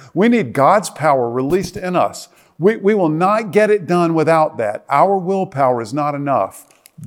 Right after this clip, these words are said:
but our willpower is required. When hardship comes,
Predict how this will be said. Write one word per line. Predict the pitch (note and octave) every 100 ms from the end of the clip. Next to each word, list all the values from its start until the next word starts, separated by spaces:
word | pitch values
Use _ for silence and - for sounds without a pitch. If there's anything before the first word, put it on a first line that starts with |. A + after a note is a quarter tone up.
| G#2+
but | F3 G3 A2+ - - - _ _ _ _ _ _ _ _ _ -
our | D3 F3+
willpower | F#3 F3 E3+ D3+ D#3 C#3 B2+ -
is | C#3+ C#3
required. | C#3 D3+ - D3+ D#3+ D#3+ G#2 G2+ - _ _ _ _ _ _ _ _ _ _ _
When | A#2 A2+
hardship | F#2+ B2 C#3+ E3+ - G#3+ G3+
comes, | - C#3+ B2+ G#2+ G#2+ A#2+ A#2+